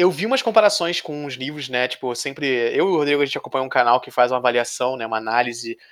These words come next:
é, dos episódios depois que lança, dando mais detalhes, dando um pouco mais de contexto pra algumas coisas que talvez não tenha tido tempo de elaborar um pouco mais na série. Que isso acontece de vez em quando, eles já falaram que tem, tinha certas coisas que não puderam ser elaboradas, mas que eles pretendem elaborar mais depois, né? Coisa do gênero.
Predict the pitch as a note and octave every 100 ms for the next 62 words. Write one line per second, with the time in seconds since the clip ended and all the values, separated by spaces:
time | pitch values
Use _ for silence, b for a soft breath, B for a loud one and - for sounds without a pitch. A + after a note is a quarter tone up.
0 | B - A#2 A2+ B2+ A#2+ - - B2+ B2
1 | B2+ B2+ - B2+ C#3 - A#2+ B2 B2 A#2+
2 | A#2 C3 C3+ B2 A#2+ B2 B2 B2 B2+ C3
3 | A#2+ B2 A#2+ - B2+ - B2+ B2+ - B2+
4 | B2 B2 - B2+ B2 - B2+ A#2+ B2 B2
5 | B2 B2+ C3 B2 C3 B2 C3 B2 B2 A#2+
6 | A2 G#2+ A2+ A#2 B2 A#2+ - - A#2+ B2
7 | A#2+ - C#3+ C#3 B2+ B B - A3 A3
8 | G3+ E3+ D#3 C#3 D3 D#3 C3+ C#3 - C3+
9 | C3 - - - C#3+ D#3+ - D#3+ D#3 D3
10 | - C#3 - C#3 C3+ C3+ C3 B2+ B2+ B2
11 | A#2+ C3 C#3+ C3 B2 - B2 B B B
12 | C#3+ C3 - C#3+ C#3+ D3 C#3 C3 B2+ B2+
13 | B2+ B2 B2 - F3 F#3+ C3+ B2+ - B2
14 | A#2+ B2 C#3 E3